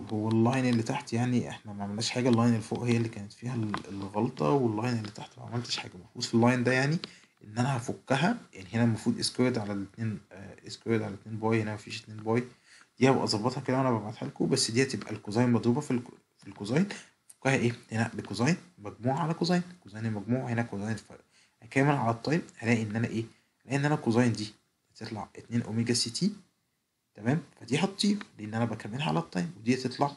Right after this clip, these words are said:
مش بتديبند على التايم، اوميجا اوف تاو تبقى ايه؟ اوميجا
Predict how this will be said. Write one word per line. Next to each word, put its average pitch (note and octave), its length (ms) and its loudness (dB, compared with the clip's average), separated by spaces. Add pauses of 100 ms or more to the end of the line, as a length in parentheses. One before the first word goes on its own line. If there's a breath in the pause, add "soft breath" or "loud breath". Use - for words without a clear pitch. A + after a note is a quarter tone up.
(140)
مش C3 220 -2
بتديبند A#2+ 460 0
على - 100 -6
التايم، D3+ 360 -2
اوميجا A#2 280 -2
اوف - 100 -2
تاو E3 240 0 (440 loud breath)
تبقى G2 160 -12
ايه؟ A2+ 160 -2 (380)
اوميجا G#2 300 -4